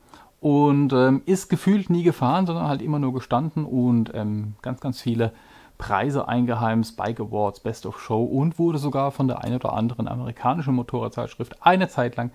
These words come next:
das schönste Motorrad der U S A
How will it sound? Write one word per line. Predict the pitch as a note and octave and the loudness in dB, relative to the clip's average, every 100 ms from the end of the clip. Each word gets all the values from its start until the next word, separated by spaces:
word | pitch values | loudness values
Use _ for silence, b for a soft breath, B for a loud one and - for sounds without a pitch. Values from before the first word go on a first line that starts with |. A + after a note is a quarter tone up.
| b b b | b b b
das | - E3 F3 - | 6 8 6 0
schönste | C3+ B2 - B2 | 2 2 2 -4
Motorrad | C3 - G#2+ G#2 G#2 b b b b | -4 -4 -4 -4 -8 b b b b
der | - A2+ C3 - | 0 0 0 -4
U | B2 A#2 | -4 -2
S | A#2+ - | -2 -6
A | - G#2+ F#2+ | -2 -2 -2